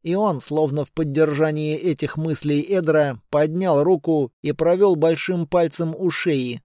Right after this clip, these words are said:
а затем поднес указательный палец к рту, мол, "Тихо, молчи". Эдра тут же бросила в пот. Этот человеческий жест был общеизвестным, и значил он одно:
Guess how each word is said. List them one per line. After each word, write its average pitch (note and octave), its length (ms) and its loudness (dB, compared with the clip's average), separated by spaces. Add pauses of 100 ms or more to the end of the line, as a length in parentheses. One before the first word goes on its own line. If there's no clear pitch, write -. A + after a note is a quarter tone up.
(140)
а C#3+ 140 -8
затем F#3 440 0
поднес D3+ 460 0
указательный D3+ 800 -2
палец E3+ 380 0
к E3+ 180 2
рту, C3+ 360 0
мол, C#3+ 440 2 (140)
"Тихо, G3 500 0 (100)
молчи". C#3+ 680 -2 (340)
Эдра G3+ 380 4
тут F#3+ 260 4
же E3 160 4
бросила E3 560 4
в D#3 100 -8
пот. - 400 -2 (160)
Этот F#3 400 -4
человеческий F3 800 0
жест E3+ 320 2
был D#3+ 320 0
общеизвестным, D#3+ 1000 0
и - 20 0
значил D#3 560 0
он D#3+ 180 -2
одно: D3+ 480 0